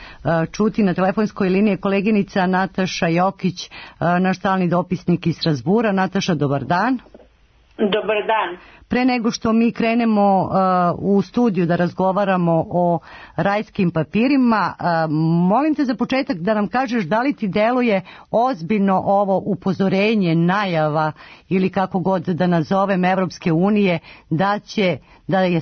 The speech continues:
Speaker 1: da im je svega dosta i da će zaista nešto da urade kako bi sa utajom poreza se nekako izborili. Pre svega najavljuju te crne liste, ali kada govorimo o rajskim,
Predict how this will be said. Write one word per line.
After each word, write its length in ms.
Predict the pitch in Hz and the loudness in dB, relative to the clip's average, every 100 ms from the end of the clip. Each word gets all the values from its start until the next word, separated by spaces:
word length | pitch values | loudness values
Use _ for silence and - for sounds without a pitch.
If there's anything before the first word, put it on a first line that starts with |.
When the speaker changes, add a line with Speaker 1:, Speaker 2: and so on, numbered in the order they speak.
| - | -4
Speaker 1:
da 180 | - 120 | -10 -2
im 140 | 190 185 | 0 2
je 80 | |
svega 380 | 156 202 233 208 | 0 -2 -2 0
dosta 400 | 175 190 208 - | 0 0 -2 -2
i 60 | 190 | -2
da 100 | 151 | -2
će 180 | - 160 | -2 -2
zaista 480 | 135 196 202 - 175 | 0 0 -2 -2 0
nešto 400 | 170 175 - 185 | 2 0 -2 -2
da 140 | 151 | 0
urade 460 | 147 180 208 170 165 | 0 2 0 -2 -4
kako 340 | - 165 175 190 | -2 -4 -2 -4
bi 260 | 151 175 - - - | 0 0 -2 -12 -20
sa 260 | - - 185 | -12 -2 -2
utajom 580 | 165 185 196 175 160 135 - - - - | 0 -2 0 0 0 -2 -8 -20 -20 -6
poreza 500 | 180 180 175 151 156 | 0 0 0 -2 -2
se 200 | - 165 | 0 0
nekako 520 | 165 165 170 - 160 - | 2 0 -4 -4 -6 -2
izborili. 640 | 180 139 147 139 151 143 | -2 -2 -2 -2 -2 -4
Pre 200 | - 185 | -2 -2
svega 300 | 175 196 180 | 0 -2 0
najavljuju 520 | 185 180 180 180 180 | 0 2 0 0 -2
te 200 | 160 190 | 0 -2
crne 340 | 165 196 175 160 | -2 -2 0 2
liste, 500 | 180 214 - - 180 - - - | 2 0 -2 -4 -4 -6 -20 -10
ali 500 | - 170 180 190 180 | -4 -2 0 -2 -4
kada 240 | - 175 165 | -2 0 0
govorimo 500 | 160 165 175 175 165 | 0 0 2 2 2
o 80 | |
rajskim, 500 | 160 170 175 - 175 | 0 -2 -4 -4 -4